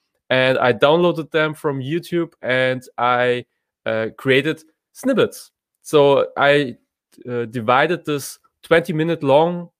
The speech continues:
video into, uh, five or four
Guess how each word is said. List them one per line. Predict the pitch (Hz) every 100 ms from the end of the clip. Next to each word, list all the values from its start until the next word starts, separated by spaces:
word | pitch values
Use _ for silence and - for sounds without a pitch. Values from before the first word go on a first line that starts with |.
| _
video | 120 120 156 185 190 196 202 _ _
into, | 135 131 147 139 139 139 135 _ _ -
uh, | 120 120 120 113 107 _
five | - - 131 151 165 -
or | 120 127 127 117
four | - 147 151 156 156 143